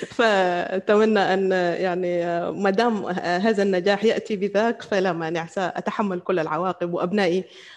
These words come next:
الطلبة يسمعون وأتمنى أن أيضًا يطبقونها. آه، اسمحي لنا، اسمحي لنا أن نعطي الفرصة لأبنائنا لكي يتحاورون معك. آه، لدي أكثر من، آه،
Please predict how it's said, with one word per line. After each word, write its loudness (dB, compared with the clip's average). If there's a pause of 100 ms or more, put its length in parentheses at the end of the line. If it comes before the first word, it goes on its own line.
(120)
الطلبة -2
يسمعون -2
وأتمنى 0
أن -2
أيضًا -4
يطبقونها. -8 (320)
آه، -4
اسمحي -2
لنا، -4
اسمحي -6
لنا -2
أن -2 (320)
نعطي -4
الفرصة -6
لأبنائنا -6 (420)
لكي -2 (420)
يتحاورون -6
معك. -6
آه، -2
لدي -4
أكثر -8
من، -10
آه، -12